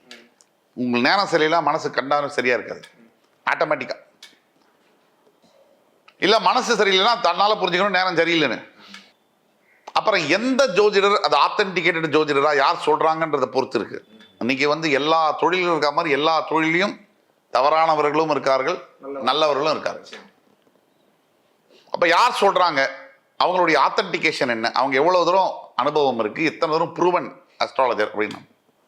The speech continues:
Speaker 1: இருபது வருடம் ஒருத்தர் ஜோதிடரா இருக்கிறதுனாலேயே மட்டும் அவர் ப்ரூவன் அஸ்ட்ராலஜர் ஆயிட முடியாது. ரெண்டு வருடம் ஒருத்தர் ஜோதிடரா இருக்கிறனாலே மட்டும் அவர் தவறான அஸ்ட்ராலஜர்னு சொல்லிட முடியாது. ஜோதிடத்தை பொறுத்த வரைக்கும் ரெண்டு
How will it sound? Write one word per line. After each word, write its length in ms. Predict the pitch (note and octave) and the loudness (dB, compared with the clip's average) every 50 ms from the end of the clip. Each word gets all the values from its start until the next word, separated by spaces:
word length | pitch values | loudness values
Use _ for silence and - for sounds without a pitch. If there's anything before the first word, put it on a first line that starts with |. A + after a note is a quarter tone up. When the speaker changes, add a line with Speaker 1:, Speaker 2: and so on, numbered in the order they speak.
| _ _ - | _ _ -2
Speaker 1:
இருபது 400 | C#3 F3+ A3 B3+ C4 C4 B3 A#3+ | 0 2 2 4 4 2 2 2
வருடம் 300 | A#3 A#3+ B3+ C#4 C#4 C4 B3 | 2 2 2 2 0 0 0
ஒருத்தர் 260 | A#3 - G#3 F3 C#3+ | 0 0 -2 -2 0
ஜோதிடரா 380 | F3+ G3+ G#3+ G#3 G3 G3+ G#3 G3 F3+ | 2 2 2 2 2 2 2 2 2
இருக்கிறதுனாலேயே 520 | E3 D#3+ F3+ E3+ E3+ E3 E3 E3 D#3+ D3+ | 0 0 0 2 2 2 2 2 0 0
மட்டும் 360 | D#3 D#3 - - F#3 C#3+ A2 G#2 - - - - _ _ - | 0 -2 -2 0 0 0 0 0 -4 -8 -12 -20 _ _ -2
அவர் 160 | C3+ C#3+ C#3+ C#3 - | 0 0 0 0 0
ப்ரூவன் 300 | - A3+ A3+ A3 F3 E3 | 0 2 2 2 0 0
அஸ்ட்ராலஜர் 400 | - - E3 D#3 D3+ C#3+ D3 C#3 B2+ | -2 0 0 0 2 2 2 2 2
ஆயிட 160 | B2 B2 B2 A#2 | 0 0 -2 -4
முடியாது. 260 | A2 G2 F2+ F2 F#2+ - - - _ _ _ _ _ _ _ _ _ _ _ _ _ _ _ - D#3 | -4 -4 -4 -4 -6 -10 -20 -20 _ _ _ _ _ _ _ _ _ _ _ _ _ _ _ 0 0
ரெண்டு 260 | G3 A#3 C4 C4 C#4 C4 | 0 2 2 2 2 4
வருடம் 280 | C4 B3+ B3+ C4 A#3+ A#3+ | 4 2 2 2 2 0
ஒருத்தர் 260 | A3+ - G#3 F#3+ D#3+ | 0 0 -2 0 2
ஜோதிடரா 340 | F#3 G#3 G3+ G3 G3 G3 F#3+ F3 | 2 2 4 4 4 4 4 2
இருக்கிறனாலே 400 | E3 E3 E3 E3 E3 D#3+ D#3 D3 C#3 C#3 | 2 2 0 2 2 2 2 0 0 -2
மட்டும் 260 | C#3 - D#3+ C#3 G#2+ - - - - - | 0 0 0 0 -2 -4 -8 -14 -12 -4
அவர் 200 | - B2+ D3 D3 - C#3+ | -2 0 0 0 0 0
தவறான 300 | D3+ F3+ G#3 A3 G#3+ G3+ F3+ D#3+ | 0 2 2 2 2 2 0 -2
அஸ்ட்ராலஜர்னு 540 | - - D#3 D3 C#3 B2 B2 D#3+ F3 - | -2 0 0 0 0 0 0 -2 -4 -4
சொல்லிட 180 | C3+ B2+ A#2 A2 G2+ | -4 -2 -2 -2 -4
முடியாது. 220 | F2 E2 E2+ - - _ _ _ _ _ _ _ _ _ _ _ _ _ _ _ _ _ _ _ _ _ _ _ _ _ _ _ _ _ _ _ _ _ _ _ - A#2+ A#2+ | -6 -8 -12 -14 -18 _ _ _ _ _ _ _ _ _ _ _ _ _ _ _ _ _ _ _ _ _ _ _ _ _ _ _ _ _ _ _ _ _ _ _ -6 0 2
ஜோதிடத்தை 460 | F#3 B3 C#4+ D4+ C#4+ C4+ - A#3+ A3+ G#3 | 2 4 4 4 2 2 2 0 0 0
பொறுத்த 180 | G#3 E3 F#3 F#3 | 0 2 2 2
வரைக்கும் 260 | F#3 G3+ F#3+ F#3+ E3 | 2 2 0 0 0
ரெண்டு 140 | F3+ F3 | 0 0